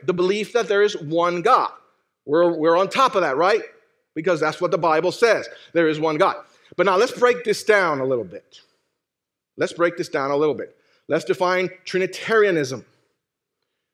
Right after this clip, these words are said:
Now, this, this definition of Trinitarianism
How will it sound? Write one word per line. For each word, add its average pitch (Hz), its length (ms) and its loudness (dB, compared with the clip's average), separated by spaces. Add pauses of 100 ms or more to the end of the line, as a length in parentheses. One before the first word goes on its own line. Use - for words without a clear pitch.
(400)
Now, 123 140 -6
this, 202 180 2 (100)
this 185 280 -2
definition 185 720 -2
of 170 220 -6
Trinitarianism 160 1000 -2